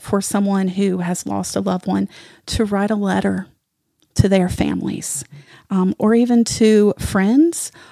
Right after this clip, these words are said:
their coworkers, saying, "Hey, you know,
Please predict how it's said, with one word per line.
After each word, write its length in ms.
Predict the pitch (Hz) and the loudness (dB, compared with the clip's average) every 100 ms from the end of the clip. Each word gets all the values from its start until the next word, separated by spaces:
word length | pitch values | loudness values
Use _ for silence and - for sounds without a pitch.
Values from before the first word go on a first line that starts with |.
| _ _ | _ _
their 160 | 190 | -4
coworkers, 1000 | 185 - 196 202 214 - 269 269 - - - - _ | -2 -2 -2 0 -4 -2 -2 -2 -4 -10 -14 -20 _
saying, 340 | - 208 214 | -6 -2 -2
"Hey, 600 | 190 220 214 202 190 190 - - - | -2 -2 -2 -2 -4 -6 -14 -20 -6
you 120 | 214 | -2
know, 320 | 208 202 208 | 0 0 -4